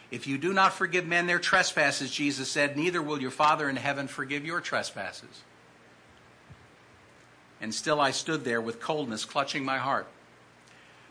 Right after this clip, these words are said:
But forgiveness is not an emotion. I knew that too. Forgiveness is an act of the will, and the will can function regardless of the temperature of the heart.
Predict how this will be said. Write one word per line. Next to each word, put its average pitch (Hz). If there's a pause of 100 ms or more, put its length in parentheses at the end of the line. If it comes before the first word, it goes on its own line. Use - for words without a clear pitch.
But 147
forgiveness 185
is 156
not 175
an 175
emotion. 180
I 131
knew 175
that 151
too. 120 (1000)
Forgiveness 175
is 147
an 143
act 160
of 151
the 147
will, 135
and 113
the 117
will 151
can 135
function 165
regardless 131
of 110
the 110
temperature 131
of 120
the 113
heart. 120